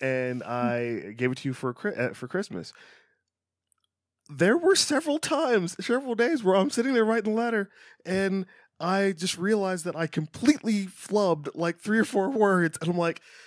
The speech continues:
Speaker 1: "Rip, let's start over again." <laughs> And, and there are some where I would write them really, really late at night, so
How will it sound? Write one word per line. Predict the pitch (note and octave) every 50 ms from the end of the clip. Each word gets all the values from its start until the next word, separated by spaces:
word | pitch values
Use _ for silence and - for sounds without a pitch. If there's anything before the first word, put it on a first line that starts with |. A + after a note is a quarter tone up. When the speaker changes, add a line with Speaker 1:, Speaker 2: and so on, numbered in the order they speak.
| - - - - _ _ _ _ _ _ _
Speaker 1:
"Rip, | - - F#2 F#2 G#2+ F3 B3+ - - - - - - - - - - - - - - - - - C#3
let's | B2 -
start | - - - - F2+ A#2+ C#3 D3
over | D3 C#3+ B2 A#2+ A2+ A2+
again." | A#2+ G#2+ A#2 G2+ F#2+ G2 G#2 G2 - A#3 C#4 C#4
<laughs> | - - - D#3+ -
And, | G3 E3 D3 D#3 D#3+
and | F3 - D#3+ E3+ B2 D3+ E3+ F3 F#3+ F3+
there | F#3 F#3 F#3+
are | G#3 B3 D#4
some | - - F3+ G3 G#3 A3 A3 - - - - -
where | - E3+ F#3 G3 G#3 G#3+ G3+ - - - - _ _ _ _ _ _ -
I | D#3 F3+ G3+ G#3 G#3 G3+ G3 F3+ - _ -
would | D#3+ E3 F3 F#3 F3 F3+ -
write | F3 F3+ G#3 G#3
them | - F#3 E3+ D#3 C#3
really, | D3+ F#3 G3+ G#3 G#3 G#3+
really | G#3 G#3 G3+ G3+ G3+ G3+
late | F#3+ F#3+ G3+ G#3 G3+
at | G#3 F3+ E3
night, | F#3 F#3+ G#3 D4 D4+ D4 - -
so | - - F#3 F3+ F3 F3 F3